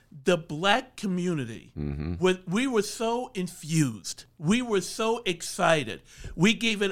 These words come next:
Speaker 1: our all, right?
Speaker 2: Mm-hmm.
Speaker 1: And I think the same for Lori, because we wanted to see a, a, a, uh, black man finally be mayor of Chicago.
Speaker 2: Yeah.
Speaker 1: A black person.
Speaker 2: Yeah.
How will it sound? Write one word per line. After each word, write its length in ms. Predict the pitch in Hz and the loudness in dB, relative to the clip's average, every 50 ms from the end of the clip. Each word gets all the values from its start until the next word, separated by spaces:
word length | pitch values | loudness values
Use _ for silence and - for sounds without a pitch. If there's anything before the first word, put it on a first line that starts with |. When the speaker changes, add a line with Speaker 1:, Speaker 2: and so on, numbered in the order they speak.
| - | 0
Speaker 1:
our 200 | - 156 151 156 | 2 2 2 2
all, 360 | - - 156 143 120 104 92 | 2 2 4 4 4 2 0
right? 420 | 92 104 120 139 151 175 214 226 - - | -4 -2 2 4 4 4 4 0 -4 -8
Speaker 2:
Mm-hmm. 260 | 156 143 135 120 147 | -6 -6 -6 -4 -2
Speaker 1:
And 140 | - 175 170 | -2 -2 0
I 100 | 185 196 | -2 -2
think 260 | 185 - 202 190 185 - | -4 -6 -8 -10 -8 -10
the 80 | 160 | -12
same 460 | - - - 196 202 240 262 269 269 | -12 -6 -2 0 0 0 -2 -4 -6
for 360 | 254 - - - 185 175 165 170 | -8 -10 -6 -4 -2 -2 -2 -4
Lori, 720 | 160 147 139 147 160 160 165 160 160 165 160 160 160 160 - _ _ | -6 -6 -4 -2 -2 0 0 -2 -2 -2 -4 -4 -6 -8 -12 _ _
because 280 | - 208 208 226 196 | 0 2 2 2 0
we 140 | 160 202 208 | 2 2 2
wanted 360 | 196 180 196 214 233 254 254 247 | 2 4 4 4 4 4 2 -2
to 80 | 240 | -4
see 480 | 220 - - 196 170 160 156 165 180 - _ _ _ _ _ | -6 -4 -2 -2 -2 -2 -4 -6 -12 -16 _ _ _ _ _
a, 340 | 160 156 151 147 143 143 139 135 | -2 -2 -2 -2 -4 -6 -8 -8
a, 340 | 151 143 139 139 135 131 135 135 | -6 -4 -4 -4 -4 -6 -8 -8
a, 320 | 139 139 131 131 131 127 120 | -8 -6 -4 -4 -4 -4 -4
uh, 140 | 117 117 113 - _ _ _ _ _ | -6 -6 -8 -10 _ _ _ _ _
black 400 | - 139 165 170 180 190 185 - - _ - | -2 0 2 2 2 2 -2 -8 -18 _ -4
man 460 | 143 147 139 131 117 104 98 104 113 - _ _ _ _ _ _ _ _ _ _ | -2 0 0 0 0 -2 -4 -8 -12 -14 _ _ _ _ _ _ _ _ _ _
finally 600 | - 185 185 190 202 185 151 120 110 101 76 - - _ _ _ _ _ _ _ _ _ _ _ _ 123 - | 2 4 4 4 4 2 0 -2 -4 -6 -10 -12 -16 _ _ _ _ _ _ _ _ _ _ _ _ -18 -4
be 260 | - 180 165 165 156 | -2 0 0 0 -2
mayor 300 | 147 143 151 156 151 147 | -2 -2 0 0 0 0
of 80 | 135 127 | 0 -2
Chicago. 500 | - - 117 - 127 110 104 101 - - | -4 -8 -8 -8 -6 -6 -6 -6 -6 -6
Speaker 2:
Yeah. 260 | 64 - - 98 101 - - _ - | -4 -4 -4 -6 -8 -12 -16 _ -2
Speaker 1:
A 40 | 131 | 2
black 260 | 135 151 147 147 - | 4 4 4 2 -2
person. 420 | - 123 98 - - - - - - - | -8 -12 -12 -12 -16 -20 -20 -18 -12 -10
Speaker 2:
Yeah. 220 | 60 58 55 50 | -8 -8 -8 -10